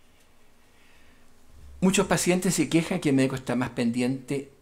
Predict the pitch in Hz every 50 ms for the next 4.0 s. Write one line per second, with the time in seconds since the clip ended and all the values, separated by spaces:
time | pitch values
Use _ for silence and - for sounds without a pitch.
0 | - - 123 120 - - 123 120 123 123 120 120 123 113 110 127 113 117 113 113
1 | 117 120 127 131 120 - - - 113 107 - 113 113 120 131 170 190 208 214 220
2 | 240 262 - - - - - - - _ - - _ _ _ - - 156 175 175
3 | - 151 - - 151 151 139 139 139 117 131 165 208 233 208 143 113 107 107 113